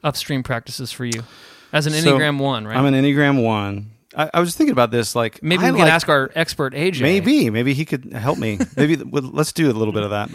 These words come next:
Speaker 2: Let me tell you a couple things, A J, and then, uh, you can give me some coaching. Uh, maybe. I, I, I don't wanna put you on the spot. <laughs> But, um, <clears throat> I, uh, so yeah, so I'm Enneagram one. I,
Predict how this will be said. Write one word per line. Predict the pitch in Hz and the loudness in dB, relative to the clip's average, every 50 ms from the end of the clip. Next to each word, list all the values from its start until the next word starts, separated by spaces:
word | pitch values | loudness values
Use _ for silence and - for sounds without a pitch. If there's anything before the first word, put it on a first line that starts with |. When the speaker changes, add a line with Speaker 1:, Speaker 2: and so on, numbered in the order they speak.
| - | -6
Speaker 2:
Let | 135 135 | -4 -4
me | 131 | -4
tell | - - 151 147 | 0 0 2 2
you | 135 120 | 2 0
a | 120 - | -2 -4
couple | - 143 131 131 | -6 -6 -6 -4
things, | - - 113 107 98 104 | -4 -4 -6 -4 -4 -4
A | 104 101 | -6 -4
J, | 98 101 101 101 | -4 -4 -4 -4
and | 101 104 | -4 -6
then, | 104 101 101 101 - - | -6 -6 -6 -8 -10 -8
uh, | - 107 | -8 -8
you | 101 104 104 104 | -6 -6 -8 -10
can | - 113 107 101 | -8 -10 -8 -8
give | 104 104 | -6 -6
me | 104 101 | -6 -6
some | - - 95 - | -8 -10 -12 -8
coaching. | - 110 107 - - 104 98 92 92 - _ _ _ _ _ _ _ _ _ _ _ _ - | -6 -4 -4 -4 -6 -10 -12 -12 -14 -18 _ _ _ _ _ _ _ _ _ _ _ _ -10
Uh, | 113 104 98 98 98 98 98 98 123 139 _ _ _ _ _ _ _ | -8 -6 -4 -4 -6 -6 -8 -10 -14 -20 _ _ _ _ _ _ _
maybe. | 135 104 98 92 95 87 - _ - | -10 -8 -8 -8 -10 -14 -16 _ -12
I, | 117 | -12
I, | - - - 127 123 117 | -10 -8 -6 -6 -6 -6
I | 117 120 - 120 | -6 -4 -4 -2
don't | 113 | -2
wanna | 110 104 101 | -2 -4 -4
put | - 110 95 | -4 -6 -6
you | 110 | -6
on | 104 | -8
the | 98 | -8
spot. | - - - - - - | -4 -2 -2 -2 -2 -4
<laughs> | 539 - - 294 - - - - - | -6 -4 -4 -6 -8 -8 -14 -6 0
But, | 151 156 156 156 | 4 4 6 6
um, | 156 143 131 127 135 - - | 6 6 4 2 0 -2 0
<clears throat> | 123 113 151 135 110 - - - _ - | 0 0 0 0 -2 -4 -8 -16 _ -2
I, | 131 131 135 135 135 135 131 | 0 0 2 2 2 0 -2
uh, | - 123 117 110 107 104 101 101 104 127 - _ _ | -2 -4 -2 -2 -2 -2 -4 -4 -8 -10 -16 _ _
so | - - 156 | -10 -2 2
yeah, | 185 185 131 | 2 4 4
so | 113 - 147 156 | 2 2 0 0
I'm | 170 185 | 0 0
Enneagram | 170 147 143 139 127 120 | 0 2 2 2 4 4
one. | 123 131 120 117 | 2 2 2 0
I, | 113 135 165 190 | 0 -2 -2 -2